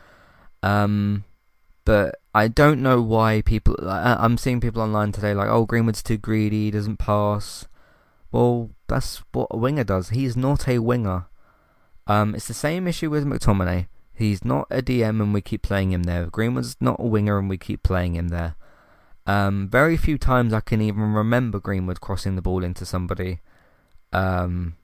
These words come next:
in his whole Man United career. Uh, when I think of, like, Greenwood's best moments for Man United, it's, like, scoring a really good goal or get,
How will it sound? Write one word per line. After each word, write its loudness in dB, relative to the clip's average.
in 0
his 0
whole 2
Man 0
United -2
career. 0
Uh, 4
when 4
I 2
think -2
of, 0
like, 0
Greenwood's 0
best -2
moments 0
for -2
Man 0
United, 0
it's, -4
like, -2
scoring 0
a -2
really -2
good -6
goal 4
or 0
get, -4